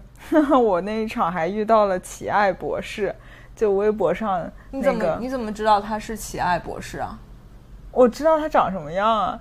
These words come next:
Speaker 1: 他，
Speaker 2: 哦。
Speaker 1: 他是在微博露脸的。
Speaker 2: 哦，他不就是北影节的工作人员吗？
Speaker 1: 他是中国电影资料馆的工作人员。
Speaker 2: 对啊。
Speaker 1: 对，绿洲是零二年
Speaker 2: 那就
Speaker 1: 第一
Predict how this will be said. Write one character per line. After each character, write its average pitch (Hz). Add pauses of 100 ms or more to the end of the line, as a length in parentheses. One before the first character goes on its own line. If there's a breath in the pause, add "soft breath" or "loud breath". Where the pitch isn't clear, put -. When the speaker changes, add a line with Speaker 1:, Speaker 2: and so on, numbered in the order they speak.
(100)
Speaker 1:
他， 247
Speaker 2:
哦。 233
Speaker 1:
他 311
是 339
在 330
微 320
博 208
露 262
脸 190
的。 85 (320 soft breath)
Speaker 2:
哦， 233
他 370
不 262
就 277
是 254
北 208
影 196
节 190
的 185
工 196
作 202
人 175
员 160
吗？ 165
Speaker 1:
他 302
是 302
中 285
国 269
电 269
影 202
资 190
料 220
馆 196
的 107
工 160
作 170
人 143
员。 -
Speaker 2:
对 233
啊。 185 (680)
Speaker 1:
对， 214
绿 247
洲 233
是 240
零 175
二 220
年 180 (300)
Speaker 2:
那 247
就 254
Speaker 1:
第 214
一 -